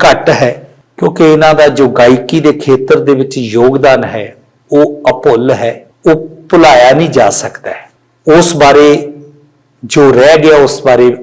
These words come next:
ਅਗਲੇ ਐਪੀਸੋਡ ਵਿੱਚ ਗੱਲਬਾਤ ਕਰਾਂਗੇ। ਇਹਨਾਂ ਬਾਰੇ ਜਾਣਕਾਰੀ ਜਿੰਨੀ ਕੁ ਮਿਲੀ ਹੈ, ਉਹ ਅਧੂਰੀ ਵੀ ਹੋ ਸਕਦੀ ਹੈ। ਪੋਸੂਨਾਮਾ ਚੈਨਲ ਇਸ ਦੀ ਪੁਸ਼ਟੀ ਨਹੀਂ ਕਰਦਾ, ਕਿਉਂਕਿ ਇਹਨਾਂ ਦੀ ਦੇਣ ਜੋ ਗਾਇਕੀ ਨੂੰ ਹੈ, ਉਹ ਤਾਂ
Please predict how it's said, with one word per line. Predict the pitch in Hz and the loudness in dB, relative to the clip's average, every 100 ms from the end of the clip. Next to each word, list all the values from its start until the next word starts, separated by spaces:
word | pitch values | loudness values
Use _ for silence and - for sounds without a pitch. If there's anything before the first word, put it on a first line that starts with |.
| 131 | -2
ਅਗਲੇ | 131 143 | 0 2
ਐਪੀਸੋਡ | 131 - 147 - 143 131 | 2 0 -6 -2 -2 -2
ਵਿੱਚ | 135 135 | -4 -6
ਗੱਲਬਾਤ | 120 117 117 127 - | -2 -2 0 -2 -2
ਕਰਾਂਗੇ। | - 123 127 117 117 _ _ _ _ _ - | -4 -2 -4 -6 -16 _ _ _ _ _ 0
ਇਹਨਾਂ | 180 208 | 2 4
ਬਾਰੇ | 196 180 180 | 4 4 2
ਜਾਣਕਾਰੀ | 156 143 147 143 156 151 | 2 2 2 2 2 0
ਜਿੰਨੀ | - 135 143 156 | 0 -2 -2 -2
ਕੁ | 147 | -2
ਮਿਲੀ | 135 123 123 127 | 0 0 2 2
ਹੈ, | 123 123 - - _ _ | 0 -2 -12 -20 _ _
ਉਹ | 151 143 | 2 2
ਅਧੂਰੀ | 123 110 110 | 2 0 0
ਵੀ | 127 135 | -2 -2
ਹੋ | 110 107 | -4 -6
ਸਕਦੀ | - 101 - 113 | -8 -10 -10 -4
ਹੈ। | 117 - | -4 -2
ਪੋਸੂਨਾਮਾ | 139 135 - 160 143 131 123 | -2 -2 -4 -2 -2 -2 -2
ਚੈਨਲ | 117 107 110 107 | -2 -4 -4 -8
ਇਸ | 104 | -10
ਦੀ | - 107 | -12 -14
ਪੁਸ਼ਟੀ | 107 98 - 113 | -12 -14 -14 -14
ਨਹੀਂ | 107 127 | -14 -8
ਕਰਦਾ, | 110 98 - - _ _ _ | -8 -8 -16 -20 _ _ _
ਕਿਉਂਕਿ | 131 - 135 | -4 0 0
ਇਹਨਾਂ | 131 131 | 0 -2
ਦੀ | 127 | -4
ਦੇਣ | 107 113 127 139 | -4 -2 0 0
ਜੋ | 131 110 | -2 -2
ਗਾਇਕੀ | 110 107 - 135 | -2 -4 -6 -6
ਨੂੰ | 127 113 | -6 -8
ਹੈ, | 104 - _ _ _ 180 | -12 -14 _ _ _ 0
ਉਹ | 185 190 | 2 2
ਤਾਂ | 180 165 160 165 - | 0 0 -2 -6 -18